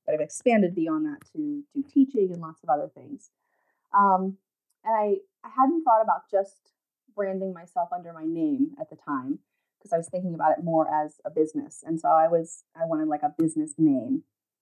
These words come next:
And so I came up with this li-, brainstorm, this huge list. And I actually, <laughs> m-, my husband and I can't remember which one of us came up with the word cellar, C E L L A R, like a wine cellar.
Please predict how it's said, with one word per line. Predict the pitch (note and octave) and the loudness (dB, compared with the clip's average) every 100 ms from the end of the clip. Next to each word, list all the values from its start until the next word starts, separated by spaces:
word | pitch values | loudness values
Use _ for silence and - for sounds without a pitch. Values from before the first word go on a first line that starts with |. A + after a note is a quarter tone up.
| _ _ _ _ - | _ _ _ _ -10
And | F3 | 2
so | G3 F3+ | 6 6
I | F3 F3 _ _ _ _ _ | 6 0 _ _ _ _ _
came | C4+ C#4+ | 8 8
up | A#3 | 8
with | C#4 | 0
this | E3 - | -16 -12
li-, | - - | -8 -4
brainstorm, | G#3+ G#3 G#3 E3+ D#3 | -2 -2 -4 -8 -8
this | D#3+ _ | -8 _
huge | D4 C#4+ F3+ | 4 4 4
list. | F3 D#3+ - - _ | 2 2 -2 -20 _
And | F#3+ E3+ - | -2 -2 -4
I | - | -6
actually, | - D4+ - D4 A#3+ G3+ G3 _ _ _ | 0 0 0 2 6 6 4 _ _ _
<laughs> | _ C4 | _ -16
m-, | - | -10
my | A#3 A#3+ C4+ | -4 2 2
husband | D4 C#4 | 2 0
and | A#3 | 0
I | G3 F#3 _ _ _ - | -4 -10 _ _ _ 0
can't | B3 A3+ | 2 2
remember | A3 G#3 G3 G#3 F3 - F#3 | 0 0 2 0 0 0 2
which | G#3 - | 2 0
one | F#3 F3+ | -4 -4
of | F#3 | -2
us | D#3 - _ _ | -4 -6 _ _
came | F#3 F3 | -20 -10
up | E3+ - | -10 -10
with | G#3 - | -8 -4
the | |
word | F3 E3+ F#3+ | -4 -4 -6
cellar, | - C4 C#4+ D4+ D#4+ _ _ _ _ | 2 4 6 4 -2 _ _ _ _
C | - - A3+ | -12 -6 -4
E | A#3 G3+ | 2 4
L | G3 G3 | 6 6
L | F#3 C#3+ | 4 0
A | F#3+ F3 | -4 0
R, | F3+ G#3 | 0 -2
like | G#3 - | -8 -12
a | |
wine | E3 E3 F3 G#3+ | -14 -14 -12 -4
cellar. | A#3 B3 C4+ | -2 -2 -4